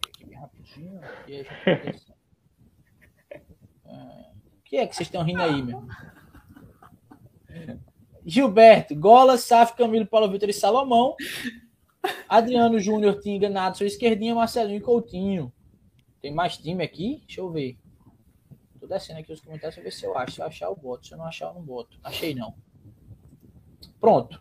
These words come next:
Tá aí. Muitos times. Ah, eu...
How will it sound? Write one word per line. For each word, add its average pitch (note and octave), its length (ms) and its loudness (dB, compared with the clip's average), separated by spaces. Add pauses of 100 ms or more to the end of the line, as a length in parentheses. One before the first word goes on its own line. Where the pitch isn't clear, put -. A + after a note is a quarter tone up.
(540)
Tá G3+ 100 8
aí. E3+ 320 6
Muitos F#3 260 -6
times. A#3 580 -2 (480)
Ah, D#3 360 2 (440)
eu... A#3 180 0